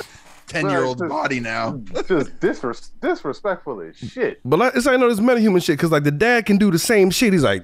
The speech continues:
Speaker 3: "Mm, I wish, I wish you didn't get my curse." Right there, I'd have been like, "Tell me more, father." Like, eh,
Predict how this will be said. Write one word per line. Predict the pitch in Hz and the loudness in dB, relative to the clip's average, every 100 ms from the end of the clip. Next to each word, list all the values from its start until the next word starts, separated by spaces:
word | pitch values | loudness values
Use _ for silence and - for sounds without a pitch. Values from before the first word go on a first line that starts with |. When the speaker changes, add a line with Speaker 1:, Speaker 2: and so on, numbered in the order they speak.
| 85 | -10
Speaker 3:
"Mm, | - 90 85 82 | -8 -4 0 2
I | 87 90 | 2 2
wish, | 95 90 | 2 0
I | 90 | 0
wish | 95 98 | 0 0
you | 107 | 2
didn't | 101 | 2
get | 104 101 | 0 0
my | 95 | -2
curse." | 92 - 110 90 - - - - - | 0 0 0 -2 -6 -10 -18 -20 -14
Right | 98 160 302 214 | 0 4 4 4
there, | 285 269 160 | 6 6 6
I'd | 170 | 4
have | |
been | 165 151 | 4 4
like, | 135 117 - - _ | 4 2 -6 -20 _
"Tell | - 190 | -2 4
me | 196 | 6
more, | 196 165 | 6 4
father." | 127 101 98 95 92 | 2 0 0 -2 0
Like, | 113 | 0
eh, | 117 | 0